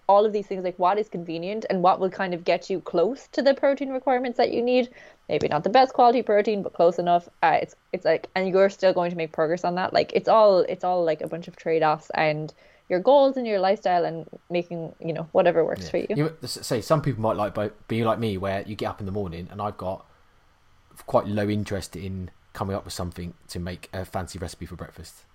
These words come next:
Speaker 2: I wanna
Speaker 1: Yeah.
Speaker 2: grab something and just move on. Like, I,
Speaker 1: Yeah.
Speaker 2: I, I don't have an interest in sitting there and spending the next half an hour making protein pancakes or,
Speaker 1: <laughs>
Speaker 2: uh,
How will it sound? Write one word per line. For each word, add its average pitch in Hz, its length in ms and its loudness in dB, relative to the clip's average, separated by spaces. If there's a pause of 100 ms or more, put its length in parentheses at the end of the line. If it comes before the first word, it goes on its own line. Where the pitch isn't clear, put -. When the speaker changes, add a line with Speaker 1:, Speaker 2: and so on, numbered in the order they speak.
(140)
Speaker 2:
I 107 40 -4
wanna 98 140 -4
Speaker 1:
Yeah. 92 100 -2
Speaker 2:
grab 92 240 -4
something 87 240 -10
and 87 100 -14
just 87 140 -14
move 90 200 -8
on. 85 260 -8 (180)
Like, 87 200 -12
I, 92 140 -6
Speaker 1:
Yeah. 98 200 2 (220)
Speaker 2:
I, 107 40 -10
I 101 40 -6
don't 107 200 -4
have 95 180 -8
an 98 60 -6
interest 95 340 -10
in 92 60 -14
sitting - 160 -12
there 95 80 -8
and 90 80 -10
spending 87 360 -10
the 87 60 -10
next - 200 -14
half 92 220 -8
an 90 80 -12
hour 87 100 -8
making 85 300 -10
protein 90 300 -10
pancakes 85 580 -12
or, 175 460 -10 (280)
Speaker 1:
<laughs> - 300 -20
Speaker 2:
uh, 82 180 -12